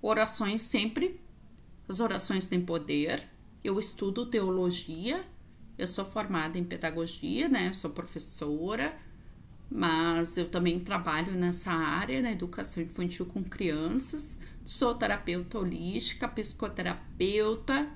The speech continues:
ah, estudo a neurociência, tô sempre estudando e também faço o curso de teologia.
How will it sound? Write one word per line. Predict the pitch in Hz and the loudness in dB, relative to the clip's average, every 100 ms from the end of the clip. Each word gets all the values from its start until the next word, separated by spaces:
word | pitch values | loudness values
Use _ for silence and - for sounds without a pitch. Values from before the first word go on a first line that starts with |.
| - - - - - - - - - - | -14 -14 -16 -16 -16 -14 -14 -14 -14 -8
ah, | 214 196 185 185 180 190 - - - - - - - | -4 -2 0 2 0 -2 -6 -12 -12 -12 -10 -6 2
estudo | 262 - 233 226 | 4 4 4 2
a | |
neurociência, | 214 196 202 - - 196 190 214 254 262 - 294 285 - - - - - - | 2 0 -2 0 0 2 2 4 6 8 8 8 6 2 -6 -10 -10 -8 -2
tô | 247 | 0
sempre | - 233 233 240 | 4 4 4 0
estudando | 226 - 180 196 190 214 247 269 330 370 - - - - - - - - - - - - - - | -2 -2 -2 2 4 6 8 8 6 0 -4 -14 -14 -14 -14 -14 -14 -14 -14 -14 -14 -16 -8 2
e | 285 | 2
também | 311 285 277 262 311 - | 8 10 10 8 4 2
faço | - 269 240 269 | -2 -2 0 -2
o | - | -4
curso | 247 - 262 | -4 0 0
de | - 233 | -2 -6
teologia. | - 254 262 285 302 - 175 151 170 | -2 0 2 2 4 4 2 -2 -6